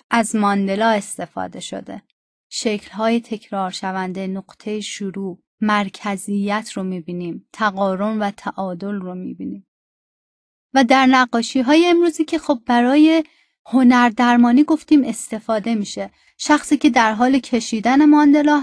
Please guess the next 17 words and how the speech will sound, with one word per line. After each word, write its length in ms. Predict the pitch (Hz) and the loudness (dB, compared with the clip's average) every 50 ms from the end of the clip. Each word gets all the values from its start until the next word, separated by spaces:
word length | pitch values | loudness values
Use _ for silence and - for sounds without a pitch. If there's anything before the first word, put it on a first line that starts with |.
| 269 | 0
هست 240 | 294 294 294 285 - - | 0 0 0 -2 -2 -2
و 100 | 247 233 | 0 0
یا 100 | 240 240 | 2 2
اون 160 | 247 247 240 | 2 2 2
رو 100 | 233 233 | 2 2
رنگامیزی 600 | 226 226 220 220 220 214 214 220 214 214 - - | 2 2 2 0 0 -2 -2 -2 -2 -4 -2 0
می‌کنه 480 | 233 240 233 - 233 240 247 277 311 320 - _ _ _ _ - | 2 2 2 0 0 2 2 4 2 2 0 _ _ _ _ 0
به 100 | 254 247 | 2 2
تمرکز 880 | - - - 254 233 233 233 220 220 220 220 - - 254 262 240 - 220 | 2 -2 -2 0 2 2 2 2 0 -2 -6 -6 -4 -2 -2 -2 -2 -4
می‌رسه، 540 | 202 190 175 180 175 - - 185 175 175 - _ _ | -6 -4 -6 -8 -10 -8 -8 -8 -8 -8 -10 _ _
احساس 540 | - 247 214 - - - 254 254 254 - - | -6 -6 -6 -6 -2 0 0 0 0 0 -4
آرامش 760 | - - 247 233 226 220 214 202 208 220 240 247 240 - - 208 | -2 2 2 2 2 2 2 2 2 2 2 0 0 -2 -6 -8
می‌کنه، 580 | 190 175 - - 185 185 190 185 180 180 - _ | -8 -8 -8 -8 -8 -6 -6 -6 -8 -10 -10 _
استرس‌هاش 840 | - 233 226 - - - 233 220 220 214 214 - - - 233 240 - | -8 -6 -6 -8 -8 -8 -8 -6 -6 -8 -8 -8 -6 -4 -4 -4 -2
از 260 | 220 220 208 - - - | -4 -6 -6 -8 -10 -8
بین 240 | 220 220 220 226 220 | -6 -4 -4 -4 -4
می‌ره. 320 | 214 208 190 180 180 196 | -4 -6 -6 -8 -10 -12